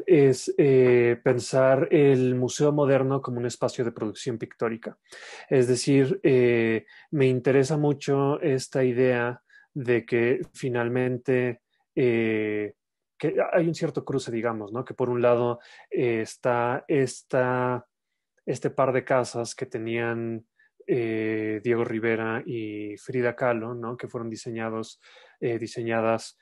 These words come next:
eh, pues a partir de, pues, ciertas nociones funcionalistas, eh, ¿no? Por parte de Juan O'Gorman.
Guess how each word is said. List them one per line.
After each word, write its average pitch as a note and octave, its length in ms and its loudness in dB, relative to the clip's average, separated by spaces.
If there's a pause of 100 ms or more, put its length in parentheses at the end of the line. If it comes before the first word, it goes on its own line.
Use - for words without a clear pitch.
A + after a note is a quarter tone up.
(240)
eh, A2 680 -2
pues A#2 220 -6
a - 80 -8
partir A#2 340 -2
de, A2+ 540 2
pues, - 140 -8
ciertas A#2 320 -4
nociones A#2 580 -4
funcionalistas, B2 960 -8 (300)
eh, A2 260 -6
¿no? A#2+ 160 -6
Por B2+ 140 -6
parte A#2 240 -6
de G#2+ 80 -12
Juan A2+ 240 -8
O'Gorman. A2+ 460 -6